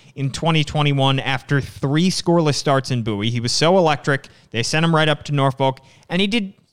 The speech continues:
so-so. Four two six E R A, struck out almost eleven per nine, walk rate, he str-, he was walking four point one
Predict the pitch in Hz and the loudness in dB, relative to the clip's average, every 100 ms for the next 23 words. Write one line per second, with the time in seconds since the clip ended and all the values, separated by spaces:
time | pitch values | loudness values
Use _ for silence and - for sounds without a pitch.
0 | _ - 302 233 165 87 - - 226 233 | _ 0 2 2 0 -2 -8 -2 2 2
1 | 240 247 - 208 - 208 190 170 127 110 | 0 -2 0 -2 -2 0 2 4 4 2
2 | 120 - _ - - 190 185 185 185 190 | -2 -6 _ -10 -2 0 2 2 4 4
3 | 180 185 175 190 202 190 190 147 113 107 | 2 2 2 2 2 0 2 2 2 -2
4 | 113 - _ _ _ 123 160 214 214 165 | -4 -12 _ _ _ -2 2 2 2 2
5 | 175 175 175 - - - 180 - 160 151 | 2 2 -4 -18 -16 -14 -14 -10 -6 -4
6 | 139 180 185 160 123 - - 147 175 175 | -2 -2 0 -2 -4 -6 0 2 4 2
7 | 180 - - 165 165 113 147 127 113 | -2 -8 -6 -6 -6 -2 0 0 -4